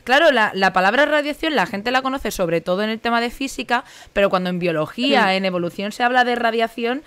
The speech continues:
Speaker 1: se refiere precisamente a eso, a, a una diversificación masiva de, de nuevas formas de vida, y eso mucha gente pues no, no,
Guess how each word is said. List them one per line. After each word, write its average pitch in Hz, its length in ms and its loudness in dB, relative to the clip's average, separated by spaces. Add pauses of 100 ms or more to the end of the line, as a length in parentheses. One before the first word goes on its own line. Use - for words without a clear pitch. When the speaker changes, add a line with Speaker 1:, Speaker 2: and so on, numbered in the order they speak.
(200)
Speaker 1:
se - 160 -4
refiere 185 300 -4
precisamente 220 520 -6
a 240 80 -2
eso, 220 320 -4
a, 170 180 2
a 170 60 0
una 214 240 2
diversificación 214 1040 -2
masiva 208 580 -2 (360)
de, 180 600 2
de 190 160 0
nuevas 202 260 2
formas 214 380 -4
de 175 80 -6
vida, 208 260 -6
y 175 60 -4
eso 175 160 -6
mucha 185 240 -8
gente 190 240 -12
pues 220 180 -12
no, 165 200 -12
no, 175 480 -8